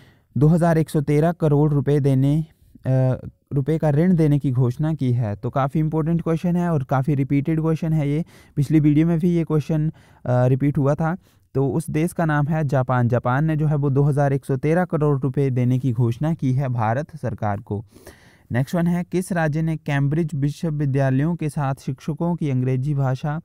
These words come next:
दक्षता सुधारने के लिए समझौता किया है? तो ऐसी कौन सी राज्य सरकार है जिसने ये समझौता किया है? तो उस राज्य सरकार का नाम है आंध्र प्रदेश। आपको कमेंट बॉक्स में आंध्र प्रदेश के मुख्यमंत्री जी का नाम बताना है।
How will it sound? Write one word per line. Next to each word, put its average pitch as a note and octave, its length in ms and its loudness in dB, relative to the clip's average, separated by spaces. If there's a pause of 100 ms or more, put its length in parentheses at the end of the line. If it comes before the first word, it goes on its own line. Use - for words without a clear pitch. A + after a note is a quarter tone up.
(420)
दक्षता C3+ 260 0
सुधारने C3 560 -2
के D#3 120 -4
लिए C#3 120 -2
समझौता B2 600 -2
किया A#2 300 -6
है? B2+ 60 -4
तो A2 120 -6
ऐसी B2+ 200 -4
कौन C3 200 -4
सी D3+ 100 -4
राज्य C#3+ 240 -2
सरकार C#3+ 460 -2
है E3 260 -2 (420)
जिसने D#3+ 300 0
ये E3 100 2
समझौता C3 520 0
किया C3+ 240 -4
है? D#3 100 -2
तो D3 140 -4
उस D3+ 120 -6
राज्य C3 280 0
सरकार C#3 340 -2
का B2+ 160 -4
नाम A#2 260 -2
है D#3 200 -6
आंध्र B2+ 300 -2
प्रदेश। A2+ 420 -4 (340)
आपको B2+ 260 -2
कमेंट D#3 300 0
बॉक्स E3 280 -2
में E3+ 200 0
आंध्र D#3 300 0
प्रदेश D#3 320 -2
के D#3+ 140 -4
मुख्यमंत्री C#3 580 -2
जी B2 100 -2
का B2 120 -4
नाम B2+ 300 -2
बताना A2 340 -4
है। A#2 260 -4